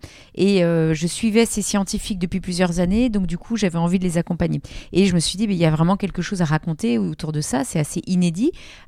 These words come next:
euh, mais je voulais pas faire cinquante-deux minutes juste sur l'expédition parce que ça allait devenir très sport et tout ça. Et je me suis dit, ben, comment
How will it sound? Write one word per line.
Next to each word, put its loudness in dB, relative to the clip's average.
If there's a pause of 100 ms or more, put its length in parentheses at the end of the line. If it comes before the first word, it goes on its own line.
euh, 4
mais 6
je -2
voulais 4
pas 2
faire -4
cinquante-deux 0
minutes 2
juste -2
sur -2
l'expédition -4
parce -6
que -10
ça -8
allait -4
devenir -4
très -8
sport -4
et -4
tout -10
ça. -2
Et 0
je -8
me -6
suis -10
dit, -6
ben, -2
comment 0